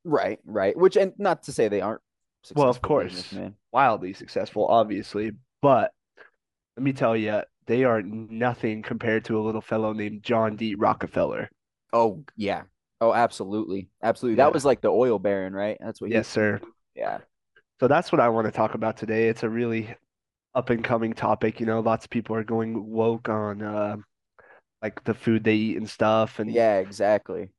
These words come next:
Speaker 2: lots
Speaker 1: Just
Speaker 2: of
Speaker 1: starting to
Speaker 2: people are
Speaker 1: understand the connections, too, and
Speaker 2: Yeah, they're starting to figure out that they put all kinds of vegetable oils in all the food, and that's a huge cause of obesity and cancer and stuff like that.
Speaker 1: Yep,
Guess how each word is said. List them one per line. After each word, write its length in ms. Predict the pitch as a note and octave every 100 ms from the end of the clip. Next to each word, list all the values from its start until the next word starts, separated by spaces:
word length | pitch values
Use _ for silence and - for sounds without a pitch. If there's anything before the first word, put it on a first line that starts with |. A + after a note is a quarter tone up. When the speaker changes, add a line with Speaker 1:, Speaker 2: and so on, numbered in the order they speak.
| _ -
Speaker 2:
lots 100 | A2+
Speaker 1:
Just 80 | -
Speaker 2:
of 20 |
Speaker 1:
starting 180 | F3 A2+
to 40 |
Speaker 2:
people 80 | A2
are 80 | A2
Speaker 1:
understand 500 | A2 A#2+ - A#2 A2+
the 60 | A2
connections, 720 | - G2+ F#2+ - A2 A2 -
too, 380 | - A2 G#2+ C3
and 0 |
Speaker 2:
Yeah, 560 | B2+ A2+ A2 G#2 A2 - -
they're 100 | A#2+
starting 260 | - B2
to 60 | A#2
figure 200 | A#2 A#2+
out 140 | C#3
that 80 | -
they 100 | A#2
put 280 | A2+ B2 A2 - _ - -
all 200 | - A2+
kinds 300 | - A2+ A2
of 80 | G#2
vegetable 480 | A2 - B2 A2+ F2+
oils 380 | A2+ A2+ A#2
in 100 | A2 G#2
all 260 | G#2+ A2+
the 80 | A2+
food, 420 | A2 A2+ A2+ A2+ A2
and 80 | A2
that's 180 | G#2+
a 60 | A2
huge 560 | A2+ - A#2+ B2 A#2+ -
cause 360 | A2+ A2 A2
of 80 | A2
obesity 640 | A2+ A2 A2+ - A2 A2 A2
and 140 | G#2+
cancer 480 | - A2 A2 - A#2
and 100 | A2+
stuff 260 | - A2+ -
like 200 | A2 -
that. 240 | A2+ A2+
Speaker 1:
Yep, 200 | A#2+ A2+